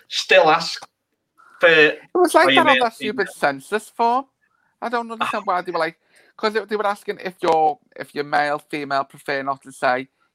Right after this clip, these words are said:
Speaker 2: gay, straight, prefer not to say. I was like, "What's that got to do with anything? What? How many gays are in my fucking bloody, who live in Crocky? What's that got to do with anything?"
Speaker 1: You're there going,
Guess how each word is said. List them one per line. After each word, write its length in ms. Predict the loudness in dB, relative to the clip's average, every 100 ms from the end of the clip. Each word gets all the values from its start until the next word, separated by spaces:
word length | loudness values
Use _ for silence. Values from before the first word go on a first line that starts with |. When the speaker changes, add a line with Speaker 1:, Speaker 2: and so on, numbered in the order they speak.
| _
Speaker 2:
gay, 200 | -2 -2 -4
straight, 420 | -10 -6 -6 -8
prefer 340 | -16 -8 -8
not 160 | -8 -12
to 80 | -12
say. 200 | -10 -10
I 20 |
was 140 | -10
like, 180 | -12 -12 _ _ _ _ _ _ _ _ _
"What's 320 | -4 -4 -4
that 160 | -8 -6
got 180 | -10 -10
to 100 | -10
do 120 | -8
with 160 | -4 -2
anything? 420 | -2 -2 -6 -12 _ _ _ _ _ _ _ _ _ 0
What? 200 | 0 0 _ _ _ _ _ _ _ _ _ 0
How 100 | 0
many 280 | -2 -4 -4 0
gays 340 | 0 0 -8
are 100 | -8
in 100 | -8
my 160 | -8 -10
fucking 440 | -14 -14 -18 -18 _
bloody, 360 | -6 -4 -8 -10 -20 _ _ -14 -12 -12 -10 -4
who 100 | 0
live 180 | 2 0
in 100 | -6
Crocky? 520 | 0 0 0 -6 -14 _ _ _ _ _ _ _ _ _ -6
What's 220 | -4 0
that 120 | -2
got 120 | -2 -8
to 100 | -6
do 120 | -2
with 100 | -2
anything?" 400 | -2 -4 -8 -10 _ _ _ _ _ _ _ -2
Speaker 1:
You're 160 | 0
there 180 | 2 0
going, 300 | 0 -2 -2